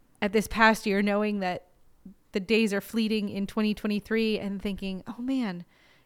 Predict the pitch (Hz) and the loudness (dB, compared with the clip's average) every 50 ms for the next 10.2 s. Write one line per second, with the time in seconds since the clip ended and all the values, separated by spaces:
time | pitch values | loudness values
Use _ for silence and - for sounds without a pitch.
0 | _ - 208 202 202 202 196 - - 277 269 240 220 254 247 226 214 202 190 - | _ -8 -6 -4 -4 -4 -6 -4 0 0 0 0 2 0 0 0 0 -2 -4 -6
1 | - - _ - - - - - _ - - - 196 196 208 214 233 226 - - | -14 -18 _ -20 -20 -20 -20 -20 _ -20 -12 -8 -4 0 4 4 4 2 0 -2
2 | - 240 226 - 214 226 226 226 226 - 208 196 185 180 175 185 185 180 175 - | 0 0 0 2 2 0 0 0 0 -2 -2 0 0 -2 -2 -4 -4 -6 -6 -6
3 | 190 180 180 175 - - - 269 262 220 - 240 214 220 214 - 190 185 - - | -4 -4 -4 -4 -8 -4 -2 -2 -2 0 -2 -4 -4 -4 -6 -6 -10 -10 -10 -6
4 | - 226 226 226 214 220 214 208 - - - - - _ - - - _ _ - | -4 -2 -2 -2 -2 -2 -4 -6 -6 -8 -14 -20 -20 _ -20 -20 -20 _ _ -2
5 | 208 220 214 214 220 - - 202 196 175 - 185 165 - - 185 180 - - - | 0 2 2 2 2 2 0 -4 -4 -4 -4 -6 -6 -4 -4 -6 -6 -6 -2 0
6 | 247 233 202 202 233 202 214 202 185 - _ _ _ _ _ _ - - 196 202 | 0 0 2 0 0 0 0 -2 -2 -6 _ _ _ _ _ _ -4 2 4 4
7 | 214 226 226 220 - 202 202 202 196 196 190 185 180 180 185 185 - 185 190 - | 4 4 0 -2 0 0 -2 0 0 -2 -2 -2 -2 -4 -6 -4 -4 -6 -6 -4
8 | - - 202 190 208 185 202 196 - - - - 196 - - 190 190 196 208 202 | -4 -4 -2 -2 -2 -2 -4 -6 -6 -10 -16 -20 -14 -4 0 0 0 0 0 -2
9 | 196 208 202 208 202 - 190 190 185 190 180 196 190 180 175 170 - - - - | -2 -2 0 0 -2 -2 -2 -4 -6 -4 -2 -2 -2 -2 -2 -4 -6 -10 -10 -8
10 | 196 190 - | -8 -8 -8